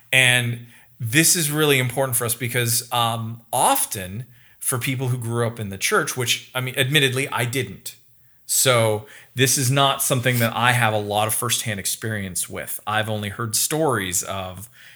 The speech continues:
you know, the, the fallout of, you know, True Love Waits and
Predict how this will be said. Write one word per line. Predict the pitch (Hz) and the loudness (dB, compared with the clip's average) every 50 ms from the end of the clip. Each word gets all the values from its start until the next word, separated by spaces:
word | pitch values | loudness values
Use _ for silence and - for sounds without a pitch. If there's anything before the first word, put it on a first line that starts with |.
| - _ _ | -20 _ _
you | - 107 | -6 -4
know, | 110 104 101 98 98 | -2 -2 -2 -2 -4
the, | 95 110 104 98 98 | -4 -6 -6 -6 -6
the | 95 101 107 | -6 -6 -6
fallout | - - - 110 101 101 101 101 98 95 | -6 -2 0 0 0 0 0 -2 -4 -4
of, | 95 92 92 - - - - - | -4 -4 -4 -4 -4 -6 -8 -8
you | 127 117 110 | -6 -4 -4
know, | 107 101 | -4 -4
True | 98 - - - 120 113 | -4 -4 -6 -4 -6 -4
Love | 107 101 104 101 | -4 -4 -6 -6
Waits | 101 104 101 98 90 - - - | -6 -6 -6 -4 -2 -4 -4 -4
and | 101 98 98 98 101 98 101 101 | -4 -8 -8 -8 -8 -10 -12 -14